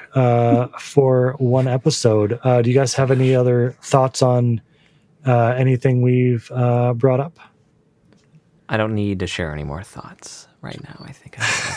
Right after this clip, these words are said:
Speaker 2: keep them to myself for now.
Speaker 1: <laughs> Anything other than Legends, I should say.
Speaker 2: <laughs>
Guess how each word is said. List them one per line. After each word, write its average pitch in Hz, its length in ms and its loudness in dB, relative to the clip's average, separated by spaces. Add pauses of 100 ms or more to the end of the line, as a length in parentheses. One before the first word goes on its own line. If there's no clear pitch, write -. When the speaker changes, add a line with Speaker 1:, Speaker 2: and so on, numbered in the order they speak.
Speaker 2:
keep - 100 -10 (120)
them - 100 -2
to - 40 -4
myself - 380 -14
for - 140 -18
now. 151 360 -10
Speaker 1:
<laughs> - 640 -20
Anything 170 400 4
other 151 260 4
than 127 180 2
Legends, 110 420 2
I 107 80 4
should 107 220 -2
say. - 380 -4
Speaker 2:
<laughs> - 40 -10